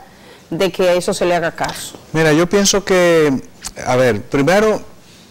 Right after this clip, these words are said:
Speaker 2: eh, el P R M forma parte de un partido político que forma parte de una organización, eh,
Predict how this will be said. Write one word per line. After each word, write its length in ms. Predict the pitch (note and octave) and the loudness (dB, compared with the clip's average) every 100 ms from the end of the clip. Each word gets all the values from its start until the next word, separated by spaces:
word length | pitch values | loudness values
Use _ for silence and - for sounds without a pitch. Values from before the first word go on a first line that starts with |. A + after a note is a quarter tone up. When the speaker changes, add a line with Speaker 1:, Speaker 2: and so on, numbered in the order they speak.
| - - - - | -20 -20 -14 -2
Speaker 2:
eh, 360 | C3 B2 A#2+ B2+ | 2 4 4 2
el 140 | B2 | 0
P 320 | - C3 C#3+ | 0 2 4
R 180 | D#3 D#3 | 4 4
M 160 | D#3+ E3+ | 2 2
forma 280 | C#3+ C#3+ | 2 0
parte 440 | C3 C#3+ C#3+ D3+ D3 - - - - | 2 2 2 -2 -4 -8 -20 -20 -6
de 520 | B2 B2+ B2 B2 A#2+ | 0 2 4 4 4
un 140 | A#2+ C3+ | 2 2
partido 380 | D3+ C#3 D3 C#3+ | 2 4 2 4
político 460 | E3 D3 D#3+ F3 | 4 4 2 2
que 100 | D#3 | 0
forma 280 | B2 C#3 C3+ | 0 0 2
parte 320 | C#3 C#3 D3+ | 2 2 0
de 120 | C3 | 2
una 300 | B2+ B2+ C3+ | 2 2 2
organización, 800 | C#3 C3+ C3+ C3+ C#3+ - D3 D#3+ G3+ - - - - | 2 2 2 0 0 2 2 0 -6 -18 -20 -20 -10
eh, 560 | A#2+ A#2 A#2 A2+ A2 A2 | -2 2 2 2 2 0